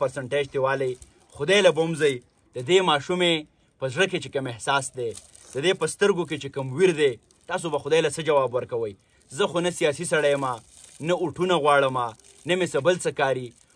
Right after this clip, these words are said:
خو دا ستاسو لومړی ذمهواري ده چې پارلمان ته زه تا لېږم، نو ته ولسي نماینده یې. بیا په تیره تیره حسن صاحب یو بل کس دی چې هغه د دې ځای لوکل چارواکي ده، هغه هم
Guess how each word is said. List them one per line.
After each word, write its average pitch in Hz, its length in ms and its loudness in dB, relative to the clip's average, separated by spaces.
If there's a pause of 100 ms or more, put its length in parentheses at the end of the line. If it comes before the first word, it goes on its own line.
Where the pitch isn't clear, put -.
(120)
خو 123 60 -8 (100)
دا 196 80 6 (120)
ستاسو 202 440 0
لومړی 147 380 2 (140)
ذمهواري 139 480 0
ده 202 100 2
چې 151 180 -6
پارلمان 135 480 0
ته 143 120 -2
زه 160 120 -6
تا 160 120 4
لېږم، 156 360 2 (640)
نو 127 80 -10 (120)
ته 185 100 4 (200)
ولسي 139 440 -2
نماینده 131 440 0
یې. 143 100 4 (420)
بیا 165 180 6
په 175 120 0
تیره 196 280 6
تیره 185 220 6 (600)
حسن 208 400 0
صاحب 165 260 6
یو 139 180 6
بل 180 100 6 (100)
کس 175 200 2
دی 170 120 4 (440)
چې 147 140 -6
هغه 139 160 2
د 165 160 6
دې 170 180 2
ځای 165 180 6 (520)
لوکل 139 360 0 (340)
چارواکي 151 540 2
ده، 139 80 2 (460)
هغه 131 300 2 (360)
هم 170 120 -2